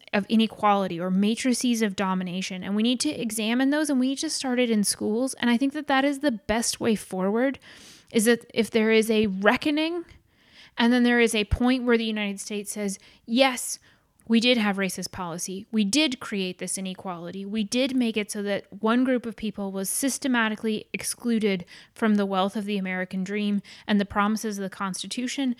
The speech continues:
and we are going to stop that now." And that that process is reflexive and it is consistent, but it is, there are children, right,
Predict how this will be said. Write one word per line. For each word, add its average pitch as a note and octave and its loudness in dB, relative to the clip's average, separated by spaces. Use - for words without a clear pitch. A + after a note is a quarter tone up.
and A#3 6
we A#3+ 8
are B3 10
going C4+ 6
to A#3+ 2
stop - 0
that F3+ -12
now." F3 -12
And G#3+ 4
that G#3+ 2
that A#3+ 2
process D4 0
is A3 0
reflexive C#4 -4
and G#3+ 0
it G3+ -2
is F#3 -4
consistent, C4+ -4
but A#3+ 4
it A#3+ 6
is, A#3 4
there A3+ 4
are D4 6
children, A3+ -2
right, G#3+ -2